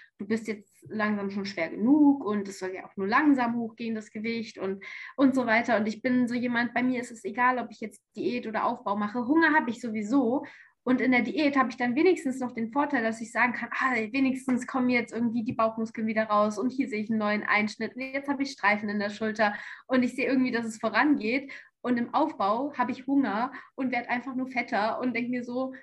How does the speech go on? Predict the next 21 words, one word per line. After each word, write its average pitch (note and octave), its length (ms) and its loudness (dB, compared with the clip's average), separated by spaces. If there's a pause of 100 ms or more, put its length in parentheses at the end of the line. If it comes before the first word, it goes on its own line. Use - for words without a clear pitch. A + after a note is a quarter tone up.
(160)
warum? D4+ 640 6 (640)
<laughs> G4+ 800 0 (1200)
Also C4 440 2 (600)
da C#4+ 140 4
bin D4 180 6
ich - 160 2
echt D#4 240 0
so D4+ 60 0
jemand, C#4+ 440 4
ich - 120 -8
mach C4 160 0
viel C4+ 220 2
lieber C4+ 220 4
Diät, B3 520 -4 (180)
als A3 240 -2
dass A3 160 -10
ich - 140 -6
Aufbau C4 300 2
mach. C#4 220 2
Und A#3+ 180 0
das, A#3 240 -4